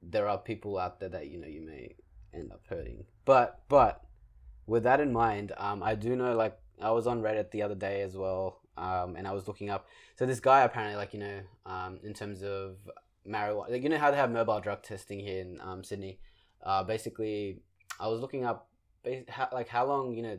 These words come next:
th-, how long it stays in your system and whatnot. Um, and it came up basically saying that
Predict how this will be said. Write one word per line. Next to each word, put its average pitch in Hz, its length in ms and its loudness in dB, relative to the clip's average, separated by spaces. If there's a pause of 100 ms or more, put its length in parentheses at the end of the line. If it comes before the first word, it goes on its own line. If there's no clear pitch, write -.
(120)
th-, 107 120 -6
how 110 140 0
long 113 160 -4
it 104 80 -12
stays 104 280 -4
in 101 60 -10
your 98 60 -10
system 104 380 -12
and 104 100 -10
whatnot. 95 440 -10 (440)
Um, 107 400 0
and 110 580 -6 (160)
it 120 80 -4
came 131 240 -4
up 117 220 0
basically 104 400 -6
saying 98 300 -10
that - 340 -6